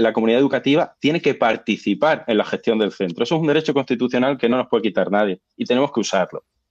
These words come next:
Y la forma de usarlo es crear estas estructuras dentro de los centros a nivel autonómico y a nivel estatal, que a nivel estatal tampoco tenemos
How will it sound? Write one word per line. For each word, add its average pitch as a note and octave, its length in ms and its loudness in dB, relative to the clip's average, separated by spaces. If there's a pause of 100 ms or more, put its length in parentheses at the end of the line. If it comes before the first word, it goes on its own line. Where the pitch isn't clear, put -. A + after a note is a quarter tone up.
(240)
Y A2+ 260 4
la G#2+ 140 4
forma A#2+ 180 0
de C3 60 2
usarlo B2 380 2
es A#2+ 220 2 (100)
crear G#2+ 260 2
estas A2 220 -4
estructuras A#2 520 -2
dentro G#2+ 240 -2
de G2+ 60 2
los G2+ 140 0
centros C#3 400 0 (440)
a A2 80 -2
nivel G3 220 4
autonómico B2 540 2
y E3 60 2
a C#3 60 2
nivel G#2 200 2
estatal, A2 680 0
que - 80 -10
a F2+ 40 0
nivel G2 160 2
estatal B2+ 340 -2
tampoco A#2 380 0
tenemos G#2 520 0